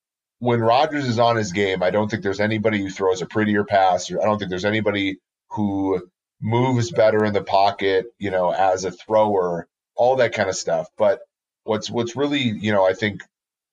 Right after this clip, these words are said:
separating him from what he used to be as a, you know, the best passer in the N F L is, um, you know, basically he does not trust the, the system around him. He doesn't have Randall Cobb, Greg Jennings, Jordy Nelson,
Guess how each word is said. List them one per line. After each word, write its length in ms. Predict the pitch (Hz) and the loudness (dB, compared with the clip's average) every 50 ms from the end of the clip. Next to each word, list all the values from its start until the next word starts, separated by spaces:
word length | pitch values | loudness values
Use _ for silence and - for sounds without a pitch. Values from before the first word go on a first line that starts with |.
| _ _ | _ _
separating 640 | - - - 131 127 123 123 123 113 104 101 98 | -8 -4 0 2 2 2 2 2 2 2 0 0
him 200 | 98 101 101 98 | -2 -2 -4 -2
from 160 | 90 107 101 101 | -4 -4 -2 0
what 180 | 101 95 87 | -2 -2 -2
he 80 | 87 95 | -4 -8
used 380 | 92 92 104 117 123 120 - | -6 -4 -4 -4 -4 -4 -6
to 60 | - 90 | -6 -6
be 220 | 92 95 92 92 | -4 -2 -2 -2
as 300 | 82 82 92 92 90 90 | 0 0 0 0 -2 -4
a, 120 | 92 87 - - | -8 -10 -10 -10
you 160 | 95 95 90 | -6 -6 -4
know, 80 | 87 | -4
the 180 | 82 90 101 101 | -2 0 0 0
best 320 | 98 101 101 95 - - | 2 2 0 0 0 -2
passer 320 | - 104 95 95 92 - 98 | 0 2 2 2 0 -2 -4
in 60 | 92 | -4
the 60 | 90 90 | -4 -2
N 100 | 87 85 | -2 -4
F 140 | 85 - | -2 2
L 320 | 110 107 104 95 87 82 - - - _ _ _ _ _ _ | 2 4 4 4 2 0 -4 -10 -20 _ _ _ _ _ _
is, 540 | - 101 104 101 98 95 92 90 87 - - _ _ _ _ _ _ _ _ _ - | -2 0 2 2 0 0 -2 -4 -8 -10 -12 _ _ _ _ _ _ _ _ _ -2
um, 340 | 101 98 92 90 90 87 - | 0 0 0 0 -2 -4 -4
you 120 | 113 110 | -2 0
know, 120 | 101 95 92 | 0 0 0
basically 540 | 85 107 110 117 113 - 117 104 - 101 | 2 0 0 0 0 -2 -2 -4 -4 -6
he 140 | 98 95 107 | -4 -2 0
does 240 | 104 110 110 107 107 | 2 2 2 2 2
not 240 | 110 104 104 87 - | 2 2 2 0 0
trust 380 | - - 104 98 95 - - | 0 2 2 2 2 0 -4
the, 200 | - 90 90 85 80 | -4 -4 -2 -2 -4
the 120 | - 92 | -6 -6
system 360 | - - 107 101 - 104 92 | -4 -4 -4 -4 -4 -4 -4
around 320 | 90 90 95 95 98 98 92 | -2 0 2 2 0 0 -2
him. 300 | 95 98 92 92 90 92 | -2 -2 -2 -2 -4 -6
He 80 | 95 | -4
doesn't 260 | 92 95 98 98 95 98 | -2 0 0 0 0 -2
have 140 | 95 92 | -2 0
Randall 300 | 85 98 98 98 95 95 | 0 0 0 2 0 0
Cobb, 440 | 92 - 101 95 95 92 90 85 - - | 0 2 2 4 4 2 0 -2 -6 -4
Greg 260 | - 101 98 95 90 | -2 -2 -2 -2 -2
Jennings, 420 | - - 101 98 95 92 90 - | -2 -2 -2 -2 -2 -4 -6 -6
Jordy 300 | - 104 101 98 95 95 | -4 -2 -2 0 -2 -2
Nelson, 500 | 92 95 95 92 92 - - 95 92 85 | -2 0 0 0 -2 -6 -10 -10 -12 -12